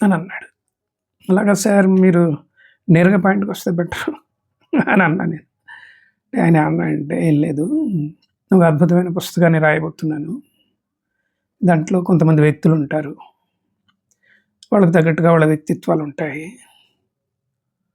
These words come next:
ఆ వ్యక్తిత్వాలు సమాజాన్ని ఉద్ధరించే ప్రక్రియలో కొన్ని కొన్ని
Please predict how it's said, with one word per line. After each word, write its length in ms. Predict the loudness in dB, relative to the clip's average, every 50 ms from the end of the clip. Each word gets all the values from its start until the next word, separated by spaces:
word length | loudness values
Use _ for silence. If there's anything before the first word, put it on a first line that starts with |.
| _ _ _ _ _ -2
ఆ 160 | -2 0 0 0
వ్యక్తిత్వాలు 1000 | -2 -2 0 0 0 0 0 0 2 2 4 4 2 2 2 0 -2 -4 -8 -12 -18 _ -20 -20 -20 _ _ _ _ _ _ _ _ _ _
సమాజాన్ని 600 | -4 0 2 4 4 4 4 4 4 4 4 2 2
ఉద్ధరించే 600 | 2 2 2 2 2 2 4 2 2 2 0 0
ప్రక్రియలో 1040 | -2 -2 _ -2 0 0 -2 0 0 2 2 2 0 0 -2 -2 -4 -6 -8 -10 -14 _ _ _ _ _ _ _ _ _ _ _ _ _ _ _ _ _ _ _ _ _ _ _ _ _ 0
కొన్ని 240 | 2 4 6 6 4
కొన్ని 340 | 4 2 0 0 -4 -8